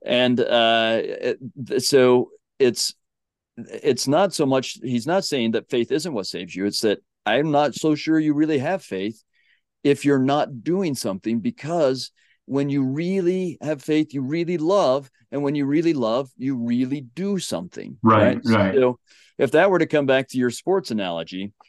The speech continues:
Speaker 1: uh, I'll just share a story from my glory days in college football. So, uh, I, uh, I,
Speaker 2: <laughs>
Speaker 1: if you ever play that game, Two Truth and a Lie, I can always win with this one because I,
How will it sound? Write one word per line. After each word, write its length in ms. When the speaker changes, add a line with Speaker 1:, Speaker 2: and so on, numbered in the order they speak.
Speaker 1:
uh, 240
I'll 140
just 380
share 460
a 100
story 380
from 420
my 280
glory 340
days 320
in 220
college 340
football. 380
So, 320
uh, 460
I, 380
uh, 220
I, 260
Speaker 2:
<laughs> 40
Speaker 1:
if 320
you 80
ever 160
play 220
that 240
game, 240
Two 160
Truth 280
and 80
a 40
Lie, 260
I 80
can 160
always 260
win 160
with 140
this 220
one 120
because 320
I, 220